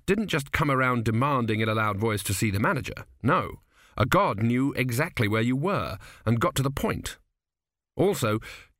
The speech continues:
gods were notoriously bad payers. So were humans, of course, but they didn't actually expect you to die before they settled the account.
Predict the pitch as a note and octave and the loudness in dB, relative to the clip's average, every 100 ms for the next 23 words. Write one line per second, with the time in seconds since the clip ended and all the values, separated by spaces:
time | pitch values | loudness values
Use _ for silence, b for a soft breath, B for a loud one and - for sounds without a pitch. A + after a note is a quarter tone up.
0 | - C#3 C3 A#2+ A2 A#2 C3 B2+ C3 C#3 | 2 2 2 0 -2 0 2 2 0 -2
1 | - E3 A2+ E2+ - G#2+ G#2+ G2+ F#2 - | 0 0 0 -2 -2 0 2 0 0 -4
2 | - C3 F2+ A#1 - - _ _ _ _ | -2 -2 -2 -4 -10 -16 _ _ _ _
3 | _ - E3 A2 D#3+ C3+ G2+ E2+ - F#2+ | _ 0 2 4 4 2 0 -4 -2 0
4 | D#2+ - C3 D3+ E3 D#3 C3+ B2 C3 - | 0 -2 -2 0 0 0 0 0 -2 -2
5 | - B2+ B2 A#2 G#2+ C#3 C3+ E2+ D#2+ F#2+ | -2 -2 0 0 0 2 2 0 -2 -2
6 | A2 G#2+ B2 A2+ G#2 G#2 - C#3+ G2 - | 0 0 -2 -2 0 -2 -2 -2 -2 -4